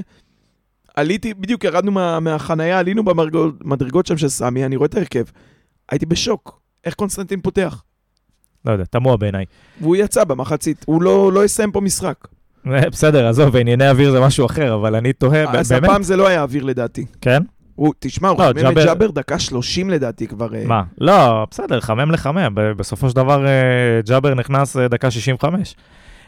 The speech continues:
Speaker 2: אה, בוא נעבור קדימה למרכז ההגנה. לא, קדימה, רוחבית. יאללה, למרכז ההגנה. בוא נדבר על שניהם, כי כבר נגענו ברז, אבל גלאבו ו-, ו-, ורז, קודם כל שילוב,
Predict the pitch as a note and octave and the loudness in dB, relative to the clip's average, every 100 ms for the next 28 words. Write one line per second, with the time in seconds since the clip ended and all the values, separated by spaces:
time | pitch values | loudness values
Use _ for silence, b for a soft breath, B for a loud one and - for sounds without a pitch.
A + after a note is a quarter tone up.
0 | - C3+ C#3 C#3 C#3 C3+ C3+ C#3 C#3 F3 | -2 2 4 4 4 4 4 2 2 2
1 | E3+ D#3+ C#3+ C3+ D#3 D3 A2+ G#2+ B2 A#2 | 2 2 0 0 0 0 0 -2 0 2
2 | A2+ G#2+ G#2 A2+ D#3 D#3+ - - - A#2 | 0 0 -2 0 -2 -4 -10 -12 -10 -4
3 | D3+ A#2 F#2+ F#2+ A2+ B2+ F2 - B2 G#2+ | -2 -2 -4 -4 0 0 -2 -6 -6 -4
4 | G2+ A2 G2 C3 C3 A2 G#2 A2 D3 D3+ | -4 -4 0 2 2 2 0 0 0 0
5 | C3+ - C3+ D#3 D3+ C3+ - C#3+ B2+ B2 | -2 -4 -2 0 2 2 0 -4 -4 -8
6 | A#2+ A#2+ A#2 C3 D3 A2 G#2 G#2 A2+ C#3+ | -4 -4 0 0 0 0 -2 -2 -4 -10
7 | - A2+ G#2 A2 A2 B2+ B2 G#2 G#2+ G2+ | -12 -10 -6 -4 0 2 2 2 0 -2
8 | G#2 G2+ G2+ G#2 F#2+ G2+ C#3+ C3+ - D3 | -2 -4 -6 -6 -4 -2 -2 -2 -4 0
9 | D#3 C3+ B2 C3 A#2+ | 0 0 -2 -4 -6